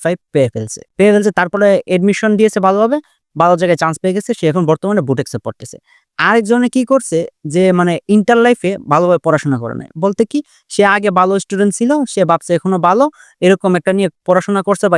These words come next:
ইন্টার উঠলে আমাদের মধ্যে একটা আলাদা রকম একটা ভাইব চলে আসে।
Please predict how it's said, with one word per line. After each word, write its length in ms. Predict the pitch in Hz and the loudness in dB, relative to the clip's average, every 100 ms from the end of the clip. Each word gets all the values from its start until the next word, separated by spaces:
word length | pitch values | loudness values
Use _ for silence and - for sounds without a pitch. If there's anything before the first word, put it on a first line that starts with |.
| 170 | 0
ইন্টার 200 | 170 185 | 0 0
উঠলে 140 | 180 180 | 2 0
আমাদের 200 | 165 160 165 | 0 0 -2
মধ্যে 160 | 156 151 | 0 -2
একটা 160 | - 147 139 127 - _ _ _ _ 151 | 0 0 2 -2 -10 _ _ _ _ 0
আলাদা 320 | 165 170 175 | 2 2 2
রকম 180 | 175 170 160 | 2 0 -2
একটা 140 | - 123 | -2 -2
ভাইব 160 | 127 143 - | -2 -4 -2
চলে 140 | 170 170 | -2 -2
আসে। 140 | - | -2